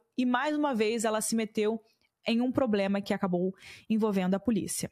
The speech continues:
Ela foi acusada pelo Milton de sequestrar a própria filha e, no processo, teria que responder na prisão por seis meses. Além disso, ela foi totalmente proibida de ver os seus filhos,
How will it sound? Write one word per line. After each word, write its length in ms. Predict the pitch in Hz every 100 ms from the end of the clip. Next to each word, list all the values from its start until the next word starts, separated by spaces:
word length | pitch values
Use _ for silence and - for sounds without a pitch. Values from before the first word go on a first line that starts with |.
| -
Ela 140 | 196 202
foi 180 | 233
acusada 460 | 240 240 226 208 214
pelo 180 | 226 233
Milton 400 | 220 185 185 202
de 80 | 202
sequestrar 760 | - 311 320 - 220 185 185
a 80 | 185
própria 440 | - 226 262 -
filha 260 | 294 196 175
e, 40 |
no 120 | 180 196
processo, 600 | 247 247 240 226 - 233 - - - - -
teria 320 | 269 269 294
que 100 | 294
responder 480 | 277 262 285 254 240
na 100 | 240
prisão 440 | 233 262 208 208
por 240 | 214 247 -
seis 320 | - 240 240
meses. 440 | 196 165 160 - - _ _ -
Além 240 | 208 240 277
disso, 260 | 285 -
ela 140 | 247 247
foi 180 | 254
totalmente 800 | 254 - 262 294 294 254 240 233
proibida 560 | 233 240 240 196 202 208
de 100 | 202
ver 220 | 190 226
os 80 | 247
seus 220 | 269 262
filhos, 440 | - 233 233 240